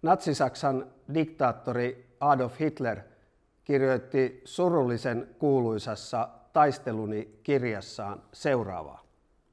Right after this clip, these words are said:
"Saksalaisen Itävallan täytyy liittyä takaisin suuren saksalaisen emämaan yhteyteen.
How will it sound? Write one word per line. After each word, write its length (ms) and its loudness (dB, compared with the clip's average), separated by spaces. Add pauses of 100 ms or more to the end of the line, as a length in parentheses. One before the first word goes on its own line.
(720)
"Saksalaisen 960 6
Itävallan 680 4
täytyy 560 6
liittyä 360 2
takaisin 800 2
suuren 640 6
saksalaisen 880 4
emämaan 560 6
yhteyteen. 680 -4